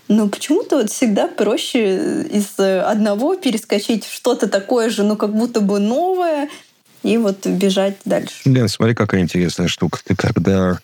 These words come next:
Speaker 2: почему ты выбираешь жить так? Почему ты не выбираешь выстроить процессы делегирования?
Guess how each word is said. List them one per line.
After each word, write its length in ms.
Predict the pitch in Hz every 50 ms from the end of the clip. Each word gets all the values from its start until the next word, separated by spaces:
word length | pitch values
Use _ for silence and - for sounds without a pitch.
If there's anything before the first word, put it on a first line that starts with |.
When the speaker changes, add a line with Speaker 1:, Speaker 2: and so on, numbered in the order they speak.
| _ _ _ _ _
Speaker 2:
почему 500 | - 82 - - 101 98 101 117 123 117 - _
ты 400 | - 95 101 92 80 73 - - _ _ _ _ _ _ _ _ _ _ _ -
выбираешь 800 | 78 78 82 78 78 78 87 113 131 143 123 95 - - - - _ _ _ _ _ _
жить 360 | - 76 - - 95 110 107 - _ _ _ _ _ _ _ _ _ _ _
так? 260 | - 87 85 - - - _ _ - - - _ _ _ -
Почему 460 | - - 78 - - 87 95 117 127
ты 140 | - - 101
не 160 | 92 92 87
выбираешь 680 | 82 82 78 73 80 80 90 104 117 120 107 - -
выстроить 460 | 92 92 104 101 - - - 92 82 -
процессы 440 | - 87 85 - - 92 - - 87
делегирования? 800 | 82 - 80 80 71 73 76 78 73 71 73 76 - - 50